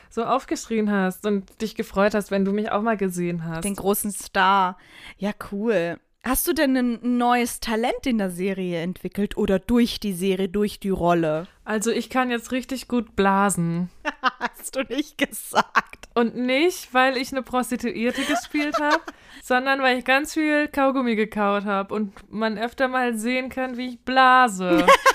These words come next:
Speaker 1: in der
Speaker 2: <laughs>
Speaker 1: Serie. Blasenblase.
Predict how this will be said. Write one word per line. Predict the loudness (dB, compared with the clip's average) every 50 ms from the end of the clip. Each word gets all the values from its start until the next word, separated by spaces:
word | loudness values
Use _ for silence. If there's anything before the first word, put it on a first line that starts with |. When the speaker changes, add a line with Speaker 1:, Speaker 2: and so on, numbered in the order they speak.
| 4 4 4
Speaker 1:
in | 6
der | 4 4 6 6 4
Speaker 2:
<laughs> | 4 4
Speaker 1:
Serie. | 2 -4 -4 -4 -4 -4 -4 -4 -2 -4 -4 -6 -8 -12 _ -6
Blasenblase. | -2 2 4 4 4 4 4 0 0 2 2 2 4 4 2 2 0 0 0 0 0 -2